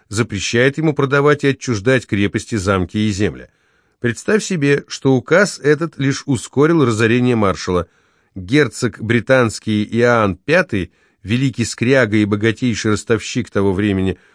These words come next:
отказался публиковать указ в своих владениях, но тайно объявил его, однако тем своим подданным, которые совершали сделки с Жилем. Из страха навлечь на себя ненависть герцога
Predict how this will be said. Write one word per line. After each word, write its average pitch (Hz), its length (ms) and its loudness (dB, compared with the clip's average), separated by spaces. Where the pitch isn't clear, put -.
отказался 123 680 0
публиковать 117 640 0
указ 113 440 -2
в - 80 -18
своих 107 360 -2
владениях, 110 640 0
но 117 140 0
тайно 123 420 2
объявил 113 480 0
его, 107 340 2
однако 120 600 0
тем 135 240 2
своим 117 540 0
подданным, 101 580 0
которые 110 720 0
совершали 117 500 -2
сделки 113 480 0
с 127 60 0
Жилем. 92 480 -4
Из 127 200 -2
страха 123 760 2
навлечь 117 640 0
на 107 80 0
себя 110 300 0
ненависть 98 500 0
герцога 98 640 -2